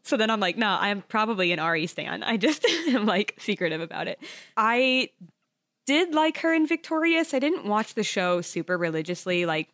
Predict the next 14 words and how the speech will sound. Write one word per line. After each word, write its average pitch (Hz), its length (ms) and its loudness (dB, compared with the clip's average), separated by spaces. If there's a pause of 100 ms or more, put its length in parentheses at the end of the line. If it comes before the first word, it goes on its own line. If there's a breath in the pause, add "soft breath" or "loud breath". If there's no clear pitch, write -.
I 196 120 0
was 190 140 0
a 175 60 -2
Disney 160 380 -6
person, 180 440 -6
so 156 140 -6
I 156 100 -2
was 156 140 -10
more 156 160 -8
into, 156 140 -10
like, 147 180 -10
Hannah 151 200 -8
Montana. 147 440 -12 (560 loud breath)
Um, 170 480 -2